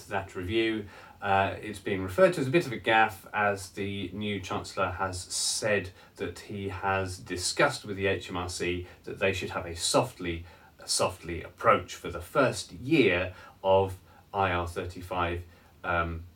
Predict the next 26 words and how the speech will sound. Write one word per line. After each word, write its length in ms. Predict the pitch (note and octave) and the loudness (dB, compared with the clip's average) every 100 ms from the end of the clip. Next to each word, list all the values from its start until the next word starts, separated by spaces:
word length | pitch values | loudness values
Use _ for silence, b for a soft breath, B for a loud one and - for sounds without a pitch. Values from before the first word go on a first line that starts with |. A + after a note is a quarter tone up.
| - - _ | -10 -12 _
changes 680 | - C3 A#2+ G#2+ F2+ F2 E2+ | 0 4 4 2 0 -4 -4
that 120 | - | -8
were 240 | F#2 F2+ E2+ | -2 0 -2
due 220 | F2 G#2+ | -4 -8
to 120 | - | -8
come 440 | - F#2+ F2+ F2+ - b b | -6 -4 -4 -6 -10 b b
into 240 | C3 B2 | -2 0
effect 400 | F2 - F2 - | -2 0 -2 -2
for 140 | - F2+ | -8 -10
the 80 | E2 | -6
private 380 | F2+ E2+ D#2 | -2 -2 -2
sector, 480 | - - - E2+ D#2+ B B B - | -6 -8 -8 -8 -8 B B B -4
uh, 180 | F2+ F2+ | -2 -2
as 160 | F2 | -4
of, 240 | F2+ D#2+ - | -4 -6 -8
uh, 200 | E2+ D2 | -8 -6
April 240 | F2 F2 F2 | -6 -10 -10
twenty 320 | F2 E2 - | -10 -10 -10
twenty. 360 | - E2 - - B B B B B B _ _ _ _ _ _ - - _ _ _ | -10 -10 -12 -20 B B B B B B _ _ _ _ _ _ -20 -20 _ _ _
More 200 | C3+ C#3 | 6 8
on 80 | B2+ | 8
that 180 | C3 B2+ | 8 6
on 80 | |
the 80 | A#2 | 2
video 320 | A#2+ A#2 A#2+ | 2 6 6
recently, 560 | A#2+ A#2+ A#2+ A2+ A2+ G#2+ | 6 4 0 0 0 -2